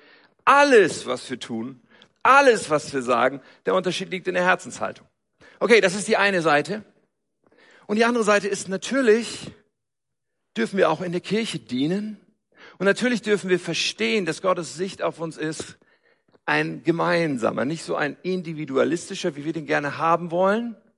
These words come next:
Auch Gott sieht dich ganz persönlich, aber Gott sieht uns als seinen Leib. Christus sieht uns als seinen Körper.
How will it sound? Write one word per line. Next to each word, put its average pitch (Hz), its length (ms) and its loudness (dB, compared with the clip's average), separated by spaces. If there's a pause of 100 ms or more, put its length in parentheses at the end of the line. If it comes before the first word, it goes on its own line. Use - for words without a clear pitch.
Auch 208 380 4
Gott 175 180 -2
sieht 202 220 -10
dich 202 140 -8
ganz 185 220 -4
persönlich, 202 560 0
aber 190 260 2 (400)
Gott 233 280 2
sieht 220 200 -4
uns 208 240 0
als 180 240 -2
seinen 156 360 -6
Leib. 131 420 -4
Christus 196 380 -10
sieht 175 180 -12
uns 160 180 -10
als 135 160 -8
seinen 151 380 -8
Körper. - 560 -10